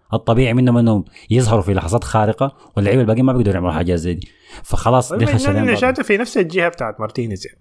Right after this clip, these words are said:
Speaker 2: مرتين يا مان، الزول ده ما قدر يصدها. <laughs>
Speaker 1: مم. ما هي اللعبة، لعبة نفسية. أنت مارتينيز يقعد يفكر، عشان الأولى شاتها هنا والتانية شاتها هنا، طب هل التالتة هيغير ولا هيثبت؟ أنا أمشي وين؟ لما خلاص أنت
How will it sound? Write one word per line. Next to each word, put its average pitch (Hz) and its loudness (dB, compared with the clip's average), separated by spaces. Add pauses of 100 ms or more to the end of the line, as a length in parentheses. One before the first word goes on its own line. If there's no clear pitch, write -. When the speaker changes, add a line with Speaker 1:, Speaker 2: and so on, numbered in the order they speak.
(140)
Speaker 2:
مرتين 135 0
يا 95 -4
مان، 104 -8
الزول 131 0
ده 160 2
ما 165 2
قدر 135 -2
يصدها. 101 -8 (360)
<laughs> - -6
Speaker 1:
مم. 95 -2 (1300)
ما 107 2
هي 180 6
اللعبة، 214 6
لعبة 196 6
نفسية. 160 4
أنت 113 -2
مارتينيز 117 2
يقعد 156 2
يفكر، 120 0 (200)
عشان 113 0
الأولى 139 4
شاتها 143 4
هنا 147 2
والتانية 131 2
شاتها 143 0
هنا، 143 2 (320)
طب - 2
هل 135 6
التالتة 135 2
هيغير 131 4
ولا 110 2
هيثبت؟ 104 0 (400)
أنا 120 4
أمشي 127 4
وين؟ 117 2 (340)
لما 110 2
خلاص 160 2
أنت 160 -2